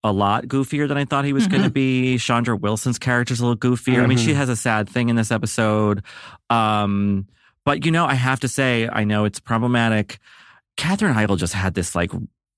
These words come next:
Speaker 1: radiant charm about
Speaker 3: Yeah.
Speaker 1: her that, like, I can totally see why she became the movie star of the
Speaker 3: Mm-hmm.
Speaker 1: bunch,
Speaker 2: Yeah.
Speaker 1: you know, for a brief, <laughs> brief
Speaker 3: For a spell,
Speaker 1: spell.
Speaker 3: you know?
Speaker 1: Thanks,
Speaker 2: For
Speaker 1: thanks
Speaker 2: an,
Speaker 1: to be,
Speaker 2: for
Speaker 1: thanks to Vanity Fair.
Speaker 2: unfairly brief
Speaker 3: Yeah.
Speaker 2: moment.
Speaker 1: Yeah,
Speaker 3: For
Speaker 1: yeah.
Speaker 3: a, a brief moment.
Speaker 1: Um, but no, I mean, I think it was compelling.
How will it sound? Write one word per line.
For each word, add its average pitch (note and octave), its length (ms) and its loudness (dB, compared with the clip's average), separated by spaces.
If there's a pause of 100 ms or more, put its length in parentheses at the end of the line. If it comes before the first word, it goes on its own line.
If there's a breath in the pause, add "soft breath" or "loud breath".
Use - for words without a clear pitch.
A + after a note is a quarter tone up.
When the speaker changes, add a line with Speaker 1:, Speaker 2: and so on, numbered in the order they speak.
(120)
Speaker 1:
radiant G#2 680 0
charm G#2 520 0
about - 160 2
Speaker 3:
Yeah. G2 340 2
Speaker 1:
her F#2 300 0
that, F#2 180 -6
like, F#2+ 360 -2
I A2 220 2
can A#2 200 -2
totally B2+ 540 0
see A#2 220 -2
why G#2 200 2
she G2+ 300 -2
became F#2+ 360 -2
the F2+ 80 0
movie F2 220 2
star F2 340 -2
of F2 180 0
the - 140 4
Speaker 3:
Mm-hmm. - 20 2
Speaker 1:
bunch, A2+ 420 0
Speaker 2:
Yeah. - 80 -2
Speaker 1:
you F#2 60 2
know, F2 120 2
for F#2+ 160 0
a F2+ 40 2
brief, - 560 -2
<laughs> B2 280 -2
brief - 180 2
Speaker 3:
For - 220 -2
a D#3+ 40 2
spell, B2+ 380 0
Speaker 1:
spell. C3+ 120 0
Speaker 3:
you C3 80 0
know? C#3+ 60 -2
Speaker 1:
Thanks, B2 180 0
Speaker 2:
For - 160 2
Speaker 1:
thanks - 80 2
Speaker 2:
an, - 160 0
Speaker 1:
to C3 60 0
be, C#3 80 0
Speaker 2:
for D4+ 240 0
Speaker 1:
thanks F3 200 0
to - 80 0
Vanity - 280 0
Fair. D#4 260 0
Speaker 2:
unfairly E3 380 2
brief D3 160 2
Speaker 3:
Yeah. C3+ 340 2
Speaker 2:
moment. E3+ 220 0
Speaker 1:
Yeah, G#2 220 0
Speaker 3:
For E3 280 0
Speaker 1:
yeah. A2 440 0
Speaker 3:
a, B2 40 0
a - 20 0
brief A#2 320 -4
moment. G2 180 -2
Speaker 1:
Um, A2+ 380 0
but F#3 120 0
no, G#3 180 2
I F3 60 2
mean, E3 140 2
I D#3 100 2
think D#3+ 180 -4
it D3+ 80 0
was C#3+ 160 -2
compelling. A#2+ 800 0